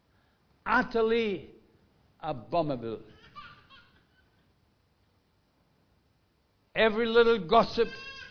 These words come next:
you indulge in will be a full scale full scale of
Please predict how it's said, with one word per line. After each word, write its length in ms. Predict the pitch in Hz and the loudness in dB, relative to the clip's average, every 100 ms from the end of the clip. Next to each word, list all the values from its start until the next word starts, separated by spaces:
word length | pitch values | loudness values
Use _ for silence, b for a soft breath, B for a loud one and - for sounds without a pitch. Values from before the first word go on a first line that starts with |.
| - - - - - - _ _ _ _ | -20 -20 -20 -20 -20 -20 _ _ _ _
you 180 | 131 202 | -6 -4
indulge 680 | 202 143 185 208 202 196 - | -4 -4 2 4 2 -2 -10
in 320 | 196 185 139 - _ _ - - - 508 480 466 453 453 _ _ _ _ _ _ _ _ _ | -10 -10 -14 -20 _ _ -20 -20 -20 _ _ _ _ _ _ _ _ _ _ _ _ _ _
will 360 | 127 131 196 196 | -12 -6 -2 -4
be 540 | 156 147 180 160 127 - - - _ _ _ _ _ _ _ _ _ _ | -6 -8 -6 -6 -8 -14 -20 -20 _ _ _ _ _ _ _ _ _ _
a 100 | 113 101 - - | -16 -16 -18 -12
full 220 | 180 151 - - - | -10 -12 -16 -20 -20
scale 560 | - 160 156 143 135 120 110 120 _ _ _ _ - | -14 -12 -10 -10 -12 -16 -20 -20 _ _ _ _ -16
full 200 | 170 151 - | -14 -14 -16
scale 320 | - 143 135 | -16 -14 -14
of 140 | 120 | -16